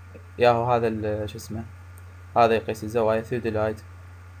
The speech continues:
آه، توتال station، فيستخدم ل-، ل-، لإيجاد ارتفاعات المسافات والزوايا، يعني ثلاثتهن يطلعهن.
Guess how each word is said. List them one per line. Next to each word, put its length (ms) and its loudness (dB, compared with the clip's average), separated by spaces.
آه، 300 4
توتال 420 6
station، 440 2
فيستخدم 640 0
ل-، 40 -4
ل-، 400 2
لإيجاد 600 6
ارتفاعات 640 4
المسافات 580 2
والزوايا، 420 0
يعني 180 -2
ثلاثتهن 500 2
يطلعهن. 560 -4